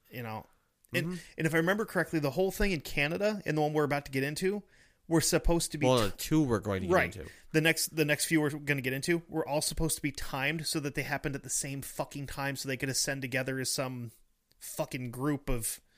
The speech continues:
Speaker 2: Sorta, kinda.
Speaker 1: fuck seagulls or
Speaker 2: Not
Speaker 1: something.
Speaker 2: really, because the other two, the first one was basically a planned one.
Speaker 1: Oh, the, the, the murder, suicide in Canada. Okay.
Speaker 2: Mm-hmm.
Speaker 1: So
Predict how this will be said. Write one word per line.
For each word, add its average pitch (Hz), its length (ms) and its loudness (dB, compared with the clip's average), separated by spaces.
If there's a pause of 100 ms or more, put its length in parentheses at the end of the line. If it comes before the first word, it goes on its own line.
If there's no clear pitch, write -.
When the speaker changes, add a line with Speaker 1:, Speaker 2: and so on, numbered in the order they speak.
(200)
Speaker 2:
Sorta, 151 680 2
kinda. 110 560 -4
Speaker 1:
fuck - 340 0
seagulls 120 480 -2
or 127 60 -6
Speaker 2:
Not 123 240 4
Speaker 1:
something. 117 120 -4
Speaker 2:
really, 95 460 -2
because 110 340 0
the 107 180 2
other 143 220 4
two, 123 580 -4
the 117 80 -2
first 160 340 0
one 127 260 -4
was 110 300 -6 (1500)
basically 135 460 -2
a 101 60 -4
planned 98 480 -6
one. 73 260 -10 (1400)
Speaker 1:
Oh, 170 100 6
the, 160 180 4
the, 151 200 4
the 139 120 -2
murder, 151 280 4
suicide 127 540 0
in 117 100 -4
Canada. 131 340 0
Okay. 131 140 2
Speaker 2:
Mm-hmm. 107 220 -10
Speaker 1:
So 95 80 -12